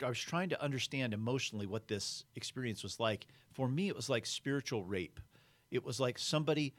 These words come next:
violating my boundaries in a profound way, and I couldn't shake the feeling of this experience. So I did eventually go meet with the pastor once he had come back from his trip, and I told him about the whole experience. And he apologized profusely, and essentially what he said was,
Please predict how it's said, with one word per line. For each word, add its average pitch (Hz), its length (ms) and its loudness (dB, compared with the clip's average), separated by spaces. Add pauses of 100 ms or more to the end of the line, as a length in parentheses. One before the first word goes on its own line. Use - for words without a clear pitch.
(140)
violating 127 760 4
my 107 180 0
boundaries 95 800 -2
in 120 100 -6
a 107 40 -6
profound 123 560 -2
way, 95 380 0 (280)
and 117 100 -2
I 120 80 0
couldn't 156 420 -2
shake - 360 0
the 113 60 -8
feeling 110 420 -4
of 71 80 -10
this 92 180 -6
experience. - 560 -8 (360)
So 123 200 6
I 120 100 10
did 147 380 4
eventually 120 400 -2
go 113 180 0
meet 110 320 -2
with 113 140 -6
the 107 60 -6
pastor 120 500 2
once 101 220 -6
he - 100 -2
had 104 120 -2
come 104 180 -4
back 107 240 -2
from 90 160 -8
his 92 160 -8
trip, - 300 -4
and 107 80 -4
I 101 80 -4
told 147 340 0
him 101 120 -2
about 95 240 -2
the - 60 -10
whole 104 220 -2
experience. 95 600 -6 (400)
And 117 140 0
he 147 120 6
apologized 110 720 2
profusely, 110 680 -4
and 104 140 -4 (180)
essentially 160 520 0
what 117 100 2
he 117 80 0
said 120 300 2
was, 107 180 -2